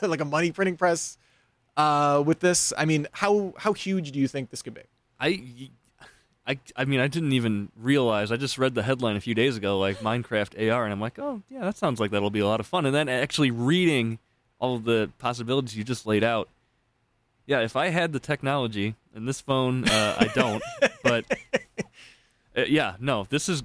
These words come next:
Speaker 2: I think this is gonna be big. This is gonna be the next step in A R, like, cell phone A R, that we've been waiting for. Because as you said, Pokemon Go does have its,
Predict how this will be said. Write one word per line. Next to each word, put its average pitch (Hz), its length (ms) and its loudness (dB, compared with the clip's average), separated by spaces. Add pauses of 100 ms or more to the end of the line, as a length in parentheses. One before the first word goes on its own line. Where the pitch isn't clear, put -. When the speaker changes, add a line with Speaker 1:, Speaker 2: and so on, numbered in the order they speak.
Speaker 2:
I 101 60 -4
think 143 180 -2
this 120 160 -2
is 110 100 -6
gonna 110 200 2
be 101 300 0
big. 101 340 0
This 104 160 -4
is 120 60 -6
gonna 117 160 2
be 117 80 2
the 110 100 2
next 113 240 0
step - 300 -2
in 101 120 -4
A 104 180 0
R, 98 540 0
like, 98 200 -6
cell 110 200 -2
phone 104 280 -2
A 98 140 0
R, 95 380 0 (640)
that 113 180 2
we've 107 160 0
been 110 140 0
waiting 104 280 0
for. 85 240 -6
Because 107 300 -4
as 120 120 0
you 120 80 -6
said, 120 220 -2
Pokemon 123 400 -2
Go 123 160 2
does 117 260 0
have 120 320 -2
its, - 360 -6